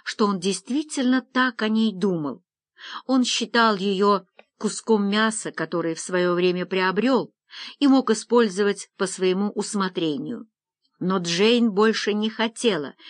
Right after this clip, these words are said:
чтобы ее использовали ни он, ни кто-либо другой, в том числе дочери, которые в этот вечер, по примеру Джека, вели себя с ней вызывающе. «Не говори со мной так!» —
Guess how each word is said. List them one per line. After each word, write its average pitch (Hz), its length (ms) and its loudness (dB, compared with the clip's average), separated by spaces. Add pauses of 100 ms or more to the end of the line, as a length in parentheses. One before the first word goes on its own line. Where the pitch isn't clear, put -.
(140)
чтобы 180 380 0
ее 185 180 4
использовали 180 680 0
ни 220 260 4
он, 185 420 -2 (420)
ни 247 160 6
кто-либо 196 540 2
другой, 175 580 2 (380)
в - 120 -20
том 254 200 4
числе 220 420 0
дочери, 180 680 0 (300)
которые 190 480 2
в 190 60 0
этот 190 280 -2
вечер, 226 480 -2 (160)
по 202 100 -2
примеру 190 460 0
Джека, 170 480 -4 (320)
вели 254 260 4
себя 196 300 -2
с - 120 -10
ней 202 300 0
вызывающе. 175 880 -2 (840)
«Не 180 300 0
говори 269 480 4
со 202 200 -2
мной 190 240 -2
так!» — 180 420 -4